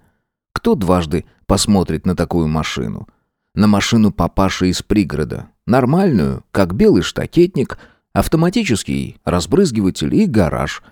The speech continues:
забитый бесполезными примочками вроде кустореза, аккумуляторной воздуходувки и мотобура. Даже он в такой машине становился нормальным, невидимым.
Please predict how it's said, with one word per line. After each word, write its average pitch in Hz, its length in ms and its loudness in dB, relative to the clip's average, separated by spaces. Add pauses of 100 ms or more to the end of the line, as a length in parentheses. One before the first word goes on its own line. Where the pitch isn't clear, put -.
(160)
забитый 95 680 2 (220)
бесполезными 92 840 2
примочками 90 720 2
вроде 82 340 0
кустореза, 82 880 0 (260)
аккумуляторной 82 800 2
воздуходувки 71 1160 -2 (100)
и 87 160 2
мотобура. 82 760 0 (680)
Даже 175 280 2
он 131 200 4
в - 60 -6
такой 87 260 0
машине 92 720 0
становился 90 580 0
нормальным, 78 720 -2 (300)
невидимым. 78 760 -2